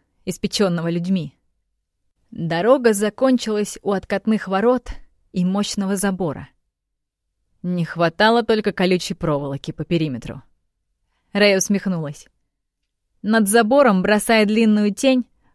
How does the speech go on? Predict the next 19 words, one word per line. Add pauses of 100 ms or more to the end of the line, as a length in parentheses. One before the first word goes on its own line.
возвышалась
старинная (540)
ветряная
мельница. (1300)
Кэрринджер
вылезла
из
машины
и
присвистнула, (540)
окинув
взглядом
громадину. (1120)
Зубочистка
выпала
на
землю. (1080)
Рэй
выругалась.